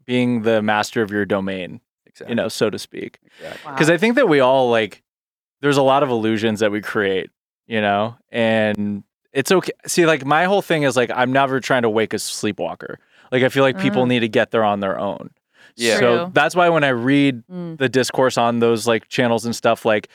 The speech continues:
Speaker 1: there's part of, like, the, you wanna be respectful to a person for, like, wanting to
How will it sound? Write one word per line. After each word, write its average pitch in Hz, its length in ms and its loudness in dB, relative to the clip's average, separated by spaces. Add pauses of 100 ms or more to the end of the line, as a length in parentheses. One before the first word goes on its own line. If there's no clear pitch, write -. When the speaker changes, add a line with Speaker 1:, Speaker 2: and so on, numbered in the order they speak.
(300)
Speaker 1:
there's 143 160 0
part 160 280 0
of, 135 120 -2
like, 135 200 0
the, 113 340 2 (600)
you 135 140 -2
wanna 156 280 2
be 127 560 0
respectful 123 640 -2
to 113 200 -2
a 101 40 0
person 110 440 -4
for, 113 180 -6
like, 101 220 -2
wanting 113 400 -2
to 98 440 -8